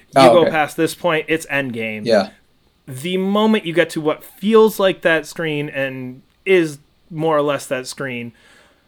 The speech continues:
Speaker 1: it says, "Man, you really wanna help these people. Make sure you have community level four."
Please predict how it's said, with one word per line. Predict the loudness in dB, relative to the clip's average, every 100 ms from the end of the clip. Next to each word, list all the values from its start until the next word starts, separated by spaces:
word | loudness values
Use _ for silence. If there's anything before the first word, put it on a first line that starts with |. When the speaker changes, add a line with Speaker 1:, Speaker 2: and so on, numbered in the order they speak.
| _ _
Speaker 1:
it | -4 -2
says, | 2 2 2 -2 -16 _ _
"Man, | 0 2 4 0 -4 -16 _ _
you | -6 -2
really | 2 4 4
wanna | 2 0
help | -2 -2
these | -4 -6
people. | -6 -4 -2
Make | 0 -2
sure | -2 -4
you | -2
have | -4 -4
community | -8 -2 -2 0 -2
level | -2 -2 -2 -8
four." | -12 -6 -6 -6 -12 -20